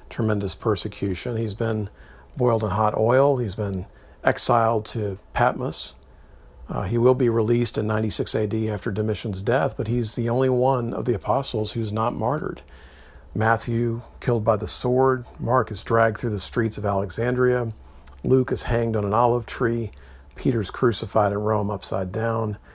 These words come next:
James the Great beheaded in Jerusalem. James the Lesser thrown from atop the temple and beaten to death. Bartholomew is flayed alive.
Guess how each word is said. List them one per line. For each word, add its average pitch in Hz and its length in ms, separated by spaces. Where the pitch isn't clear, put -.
James 135 360
the 120 60
Great 117 360
beheaded 120 380
in 107 160
Jerusalem. 120 760
James 107 340
the 104 80
Lesser 113 500
thrown 117 360
from 107 160
atop 98 320
the - 80
temple 120 400
and 101 120
beaten 123 280
to 120 80
death. 113 420
Bartholomew 120 640
is 107 140
flayed 117 320
alive. 123 680